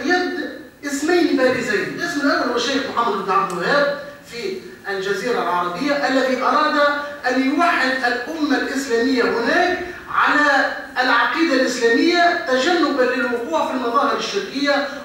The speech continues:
والخزعبلات الصوفية والشيعية إلى آخر ذلك. ثم الرجل الثاني الذي جاء بعده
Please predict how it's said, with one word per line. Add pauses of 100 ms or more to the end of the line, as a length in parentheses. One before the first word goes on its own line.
(100)
والخزعبلات
الصوفية
والشيعية
إلى
آخر
ذلك. (340)
ثم (160)
الرجل
الثاني
الذي
جاء
بعده